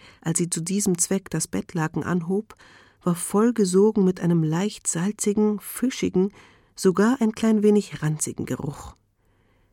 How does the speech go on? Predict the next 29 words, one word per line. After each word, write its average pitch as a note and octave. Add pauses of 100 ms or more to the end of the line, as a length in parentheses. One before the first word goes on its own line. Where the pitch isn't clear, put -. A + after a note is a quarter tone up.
(220)
Sie -
schob -
sich F#3+
eine E3+
Hand F3
zwischen D3+
die C#3+
Beine, D#3 (800)
bewegte F3+
sie F#3
zwischen G3
ihren F3
unteren F3
Lippen F3
hin F3
und F3
her. D3+ (920)
Nass A3+
und F#3+
glitschig F3
waren F3
sie F3
noch E3+
vom E3
Liebesspiel F3+
der E3+
letzten E3
Nacht. - (800)
Prüfend A#3+